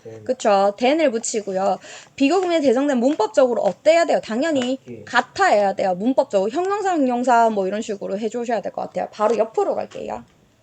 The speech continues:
Speaker 2: 금방 풀지 않을까요? 앞에 as가 있죠. 뒤에 뭐 고를까요?
Speaker 1: as.
Speaker 2: as 고르면 돼요. 자, 오늘은 어제만큼 더운 것 같아. 내 생각엔 그녀의 블라우스가 이제 less, 무슨 급이게?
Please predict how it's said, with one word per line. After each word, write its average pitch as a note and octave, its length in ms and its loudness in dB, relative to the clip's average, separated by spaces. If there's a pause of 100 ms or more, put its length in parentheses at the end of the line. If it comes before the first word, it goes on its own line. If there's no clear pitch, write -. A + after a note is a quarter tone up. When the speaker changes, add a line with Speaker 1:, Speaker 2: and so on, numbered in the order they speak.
(960)
Speaker 2:
금방 C#4+ 260 -6
풀지 E4+ 260 -10
않을까요? A#3+ 540 -10 (2500)
앞에 - 300 4
as가 E4 240 4
있죠. G#3 280 2
뒤에 C#4 160 4
뭐 G3+ 140 2
고를까요? A#3+ 520 -2 (580)
Speaker 1:
as. A2+ 200 -10
Speaker 2:
as D4 180 0
고르면 C4 420 2
돼요. G3+ 280 0
자, E3+ 180 -4
오늘은 D#4+ 320 2
어제만큼 C#4+ 640 0
더운 B3 220 2
것 C4+ 100 4
같아. G3 280 -4 (420)
내 C4 140 12
생각엔 F#4+ 460 2
그녀의 E4+ 360 2
블라우스가 C4 500 4
이제 A3+ 260 -2
less, B3 520 4
무슨 G#3 260 -4
급이게? B3 480 2